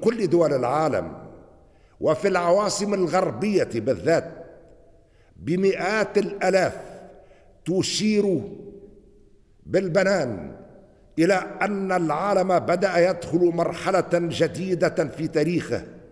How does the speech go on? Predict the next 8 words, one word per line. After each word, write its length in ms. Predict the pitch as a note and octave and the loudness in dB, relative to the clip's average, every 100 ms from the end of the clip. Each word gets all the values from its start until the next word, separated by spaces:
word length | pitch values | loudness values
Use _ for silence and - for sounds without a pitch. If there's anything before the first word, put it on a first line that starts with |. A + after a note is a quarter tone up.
| - - _ - _ _ - - | -20 -20 _ -20 _ _ -20 -4
وستنتصر 1080 | C#3+ C#3+ G3 F#3+ F#3 E3+ F#3 G#3 G3 G3 | -2 2 2 2 0 0 0 0 2 4
القيم 640 | G3 E3 - E3+ G3 F#3+ F#3 | 4 0 -4 0 2 4 0
الإنسانية 1000 | - G3 F#3 - F#3+ G3 D3 G2+ - - - - - - - - - _ - _ - | 0 -2 -2 2 2 2 0 -4 -6 -14 -18 -20 -20 -20 -20 -20 -20 _ -20 _ -2
النبيلة 840 | D#3+ F#3+ F#3+ E3+ D#3+ G#3 B2+ - - - - - - - | 0 0 2 0 0 0 0 -2 -10 -18 -20 -20 -20 -12
على 220 | - F3 F#3 | -2 2 2
السياسات 720 | - - G3 E3 F3 F#3 F#3+ | 0 2 2 2 2 2 2
التي 440 | E3+ E3 E3 F#3 - | 0 0 0 -4 -2
أدت 500 | F#3+ B2+ D#3+ - - | -4 0 0 0 -6